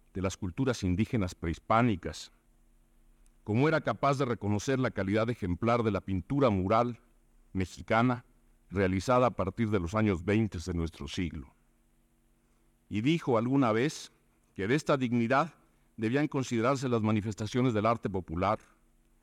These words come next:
aunque ellas se defendían solas, lo que no ocurría con aquellas otras manifestaciones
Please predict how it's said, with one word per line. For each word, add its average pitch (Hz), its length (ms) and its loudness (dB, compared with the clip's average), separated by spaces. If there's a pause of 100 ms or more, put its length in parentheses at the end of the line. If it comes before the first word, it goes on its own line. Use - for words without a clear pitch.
(120)
aunque 104 320 -2
ellas 127 200 0
se 104 120 -4
defendían 95 520 -2
solas, 110 640 -2 (400)
lo 101 140 -2
que 107 140 -2
no 127 100 4
ocurría 131 460 0
con 120 180 0
aquellas 123 320 -2
otras 120 240 0
manifestaciones 107 1000 -4